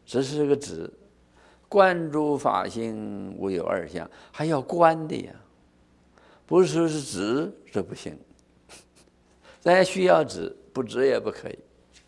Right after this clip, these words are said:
只是指，指不可以，还要观。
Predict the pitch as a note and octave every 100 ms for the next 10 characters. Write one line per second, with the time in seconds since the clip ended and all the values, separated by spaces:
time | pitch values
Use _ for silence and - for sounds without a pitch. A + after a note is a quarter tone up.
0 | _ _ _ _ _ _ _ _ - C#3+
1 | G#3 F#3 A#2 A2+ - - F2+ F2+ - D#2
2 | - - G2+ G#2+ - G2 F#2